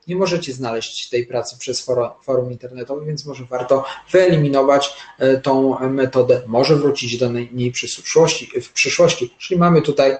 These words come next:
stop. No i continue to są te działania, które przynoszą wam jakikolwiek skutek. Jeżeli nawet połowiczny, jeżeli powiedzmy aplikujecie na ofertę i jesteście w pierwszej dwójce i rekruter wam powiedział, „No wybraliśmy,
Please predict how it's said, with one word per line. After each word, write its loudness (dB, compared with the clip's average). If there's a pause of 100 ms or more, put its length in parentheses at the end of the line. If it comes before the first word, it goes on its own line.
(140)
stop. -8 (240)
No -2
i 0
continue 0 (140)
to -14
są -4
te 4
działania, 0
które 0
przynoszą -6
wam -6
jakikolwiek -4
skutek. -10
Jeżeli -6
nawet -4
połowiczny, 0 (280)
jeżeli -2
powiedzmy 2 (120)
aplikujecie -2
na -6
ofertę -2
i 0
jesteście -2
w -16
pierwszej 0
dwójce 2
i 4
rekruter -4
wam -2
powiedział, 0
„No 2
wybraliśmy, 0